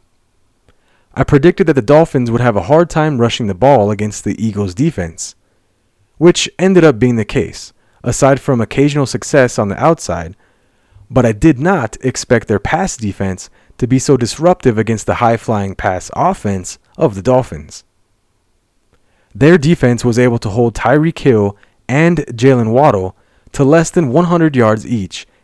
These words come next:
and allowed only one offensive touchdown all game. They kept Tua under constant pressure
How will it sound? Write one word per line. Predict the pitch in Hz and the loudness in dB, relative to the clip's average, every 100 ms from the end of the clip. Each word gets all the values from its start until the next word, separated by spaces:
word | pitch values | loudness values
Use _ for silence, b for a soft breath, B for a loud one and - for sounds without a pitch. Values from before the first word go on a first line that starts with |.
| - | -8
and | 123 | -4
allowed | 127 127 127 | 0 2 2
only | - 143 127 | 0 0 0
one | 113 151 175 | 2 2 2
offensive | 170 127 135 - 120 117 - | 0 0 -2 -2 -4 -6 -4
touchdown | 160 - 101 95 95 | -4 -4 -4 -4 -6
all | - 95 92 | -2 -2 -2
game. | 135 113 78 _ _ _ _ _ _ _ _ _ _ _ _ - | -2 -4 -6 _ _ _ _ _ _ _ _ _ _ _ _ -2
They | 127 | 0
kept | - 156 - - | 4 2 0 -8
Tua | - 202 202 | 0 4 4
under | 143 123 | 2 -2
constant | - 147 156 143 98 | 0 -2 0 -4 -2
pressure | - 147 - 87 | 0 0 -2 -8